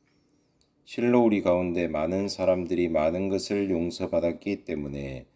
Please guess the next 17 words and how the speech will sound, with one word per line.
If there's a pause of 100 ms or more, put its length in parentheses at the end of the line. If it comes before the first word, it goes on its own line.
(220)
많이
사랑해야
합니다. (1700)
우리가
지은
그
많은
죄를
하나님께서
긍휼로서
덮으시고
지우셨습니다. (1300)
지난
날의
죄를
부끄럽게
생각하고